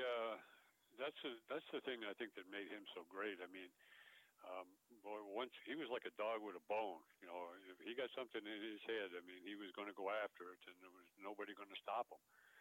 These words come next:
And I think that's what made him as great a player as he was, was that, was that self-motivation, that intrinsic motivation.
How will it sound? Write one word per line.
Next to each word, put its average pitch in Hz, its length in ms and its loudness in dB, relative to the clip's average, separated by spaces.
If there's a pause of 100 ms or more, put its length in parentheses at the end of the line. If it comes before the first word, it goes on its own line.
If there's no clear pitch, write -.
(400)
And 92 80 -14
I 87 140 -10
think 104 160 -6
that's 117 180 2
what 117 160 0
made 107 240 -2
him 98 300 -6 (1500)
as 90 180 -6
great 104 220 2
a 95 160 -6
player 104 320 2
as 85 80 -4
he 85 80 -6
was, 95 320 2
was 87 160 -10
that, 90 160 -4 (160)
was 92 160 -14
that 98 100 -8 (140)
self-motivation, 92 800 -4
that 90 160 -12
intrinsic 90 560 -12
motivation. 92 560 -2